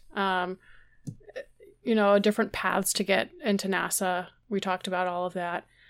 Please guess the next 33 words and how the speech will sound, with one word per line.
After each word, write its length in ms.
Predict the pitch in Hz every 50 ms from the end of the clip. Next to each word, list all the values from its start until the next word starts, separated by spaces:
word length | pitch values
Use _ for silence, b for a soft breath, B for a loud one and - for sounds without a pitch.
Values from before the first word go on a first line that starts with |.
| b b b b b _
Um, 280 | 202 196 196 190 196 -
I 80 | 208 202
think 200 | - 233 220 233
I, 220 | 214 202 196 -
that 320 | 214 202 226 220 - - -
maybe 240 | 240 226 254 277 277
if 100 | 254 -
I 120 | 226 196 196
could 240 | - - - - - -
end 340 | 214 208 202 202 196 190 175
the 160 | 190 - 196
show 400 | 190 - - 175 170 165 175 175
on 80 | 175 180
a 40 |
fun 280 | 175 - - 180 175 170
note, 300 | 165 165 175 170 - -
um, 300 | - 196 190 180 180 180
it 80 | 190 -
was 160 | 196 185 -
sort 200 | - - 196 185
of 100 | 190 180 185
what 80 | 180
I 100 | 175 175
grazed 400 | 170 - 185 180 175 175 175 -
over 320 | 175 180 175 180 180 175 165
before 360 | 165 170 - - 175 170 170
about 340 | 170 165 160 - - - - _ _ _ _ _ _
what 180 | 214 190 196 185
is 120 | 185 180
a 60 | 175
rocket 360 | 170 170 170 165 - - -
scientist, 640 | - - 165 151 - - - - - - - - - -
right? 240 | - - - 156